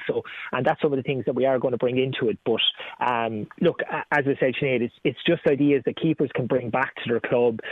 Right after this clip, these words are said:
that they can actually use even on their own time, that if you want to practice and stuff. And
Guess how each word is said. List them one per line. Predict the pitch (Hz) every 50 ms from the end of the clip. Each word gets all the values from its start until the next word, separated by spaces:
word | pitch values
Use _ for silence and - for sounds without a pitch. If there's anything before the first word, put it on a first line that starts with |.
| - - - -
that | - 117 -
they | - 104
can | - 123
actually | 139 143 - - 143 139
use | 131 131 135 131 131 127 120 107
even | 143 143 117 131 131
on | 127 127 127
their | 120 117
own | 123 123 127 123 -
time, | - 127 127 123 120 113 107
that | 120 113 110
if | 110 - -
you | 120 117
want | 120 120 113
to | - -
practice | - 127 104 - - 113 - -
and | 117 107 -
stuff. | - 120 107 - -
And | 120 104 101